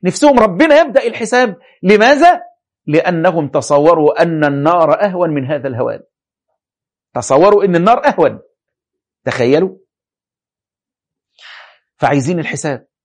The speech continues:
فتذهب الخليقة كلها إلى آدم فيأبى آدم، يأبى آدم، وتذهب الخليقة إلى نوح فيأبى نوح،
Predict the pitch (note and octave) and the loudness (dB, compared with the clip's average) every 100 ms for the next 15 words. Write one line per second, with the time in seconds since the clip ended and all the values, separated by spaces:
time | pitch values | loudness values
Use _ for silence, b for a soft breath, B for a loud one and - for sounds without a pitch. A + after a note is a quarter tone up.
0 | _ _ - - D#3 C3+ C3+ B2 C#3 D3+ | _ _ -12 -4 -4 -2 -4 -4 -2 -4
1 | D3 B2+ C3 - B2+ D3 B2+ C#3+ C3+ C3 | -4 -6 -8 -8 -6 -6 -6 -6 -4 -4
2 | D3+ C#3 B2+ C#3+ D3+ B2+ C3 A#2+ A2 _ | -4 -4 -6 -4 -6 -6 -10 -10 -14 _
3 | _ _ _ _ _ _ _ _ _ _ | _ _ _ _ _ _ _ _ _ _
4 | _ _ _ _ _ _ _ _ - E3 | _ _ _ _ _ _ _ _ -2 0
5 | G3+ F#3 G#3 F#3 G2+ _ _ _ _ _ | 2 2 2 0 -6 _ _ _ _ _
6 | _ _ _ _ _ _ - C#3+ D3+ G#3+ | _ _ _ _ _ _ -4 0 2 2
7 | D#3 F#3+ G3 - F3 G3+ F#3+ F#3 F#3 F#3 | 2 0 0 0 0 0 0 -2 -2 0
8 | F3+ F3+ F#3 - E3+ E3+ D#3 D3 C3 - | 2 2 -2 -4 0 0 0 -4 -4 -8
9 | - - - | -14 -16 -20